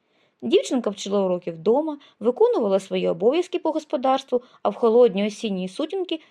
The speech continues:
грала з Діаною. Зустрічаючи на дорозі Гілберта або стикаючись з ним у недільній школі,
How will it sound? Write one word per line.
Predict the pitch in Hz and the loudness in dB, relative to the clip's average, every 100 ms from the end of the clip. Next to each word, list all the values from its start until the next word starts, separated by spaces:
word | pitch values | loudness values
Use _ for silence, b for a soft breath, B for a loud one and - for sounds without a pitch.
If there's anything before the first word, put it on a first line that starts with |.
| b | b
грала | 202 226 254 | 0 4 4
з | 214 | 2
Діаною. | 185 196 170 165 175 190 - b b b b - | 0 -4 -4 -8 -12 -14 -20 b b b b -12
Зустрічаючи | 220 320 311 427 453 440 294 | -2 -2 0 2 4 4 2
на | 269 | 2
дорозі | 262 269 254 233 | 4 4 2 -2
Гілберта | 269 392 285 226 - 185 - _ | 4 4 4 0 0 -2 -2 _
або | 208 202 | -2 0
стикаючись | 247 254 262 269 254 247 208 | 0 0 0 4 4 2 -4
з | 202 | -2
ним | 233 226 | -2 -2
у | 208 | -2
недільній | 196 202 185 170 | -4 -4 -6 -8
школі, | - - - 359 | -12 -2 0 2